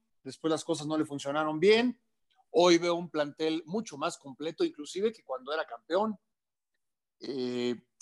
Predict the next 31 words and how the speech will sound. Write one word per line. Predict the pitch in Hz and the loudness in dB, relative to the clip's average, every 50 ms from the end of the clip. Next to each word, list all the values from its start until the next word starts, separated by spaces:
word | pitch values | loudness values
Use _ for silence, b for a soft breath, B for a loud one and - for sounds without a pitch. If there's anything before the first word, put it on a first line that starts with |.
| - - _ _ _ _ _ _ - - - | -20 -20 _ _ _ _ _ _ -8 -2 2
aunque | 165 196 214 214 - 202 208 233 233 - - - - - _ - | 2 2 2 4 4 6 6 6 6 2 -2 -16 -20 -20 _ 2
hay | 147 160 156 | 2 4 6
que | - 170 165 | 6 6 6
ver | 175 180 185 175 | 6 6 4 0
si | - - 160 160 | 0 0 2 2
hay | 170 | 4
algún | 170 160 160 170 175 | 2 2 0 -4 -6
sustituto | - 170 160 - - 151 151 - 175 175 170 170 - 175 180 190 - _ _ _ _ _ _ _ _ | -6 -8 -10 -6 -6 -6 -2 0 2 0 0 0 0 -2 -2 -2 -4 _ _ _ _ _ _ _ _
del | - 139 139 120 | -6 -6 -2 0
Cabecita, | - 151 156 165 - - 269 240 185 - 135 - | 2 2 2 2 2 4 2 4 2 0 -2 -2
que | 143 | -4
terminó | 123 147 135 139 151 165 175 | -6 -6 -6 -4 -2 -2 -2
siendo | 160 - 175 170 170 165 160 | 0 2 0 0 2 2 0
y | 147 139 | 0 0
marcando | 139 147 - 165 156 156 156 | -2 -2 0 0 0 2 0
diferencia | 151 147 151 151 196 226 160 156 | 0 0 2 2 2 2 0 -2
y | 139 | -6
siendo | 147 147 147 156 139 - b b b b b | -6 -4 -2 -2 -4 -4 b b b b b
un | - 147 | -10 0
jugador | 131 156 156 156 160 | 4 6 6 6 6
distinto. | 165 156 - - 220 233 220 214 165 - - _ _ _ _ _ _ _ _ _ _ _ _ | 4 0 2 2 2 4 4 4 2 2 0 _ _ _ _ _ _ _ _ _ _ _ _
Pero | - 202 214 208 208 208 | 4 6 6 6 4 4
no, | 208 226 254 285 285 | 2 2 2 2 0
yo | 233 277 294 | 0 -2 -4
no, | 320 320 233 | -4 -6 -6
yo | 208 269 302 | -6 -6 -6
no | 349 330 | -6 -6
le | 302 | -6
veo | 285 311 - | -8 -8 -6
problema, | - 233 196 190 226 262 240 190 170 165 | -6 -4 -2 -2 -2 -2 -2 -4 -8 -8
¿eh? | 175 208 | -10 -12